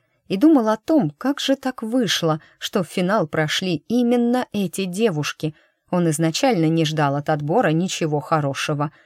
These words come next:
но и подумать не мог, что всё обернётся такой катастрофой. Его чуть не убили, во дворце зреет заговор —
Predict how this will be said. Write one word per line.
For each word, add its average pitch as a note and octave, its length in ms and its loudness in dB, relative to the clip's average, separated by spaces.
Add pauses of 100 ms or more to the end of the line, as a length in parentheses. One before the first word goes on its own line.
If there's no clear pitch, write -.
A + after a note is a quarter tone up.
(160)
но G3 140 0
и E3+ 80 0
подумать F3+ 600 0
не D3+ 140 0
мог, F#3 320 -2 (240)
что - 200 -6
всё A3 220 0
обернётся F3 720 -2
такой D#3+ 420 -2
катастрофой. D3+ 920 -4 (320)
Его C4 260 0
чуть - 280 -4
не G#3+ 120 0
убили, D#3+ 540 -2 (220)
во F3 120 0
дворце E3 480 -2
зреет D3 400 0
заговор — D#3+ 560 -2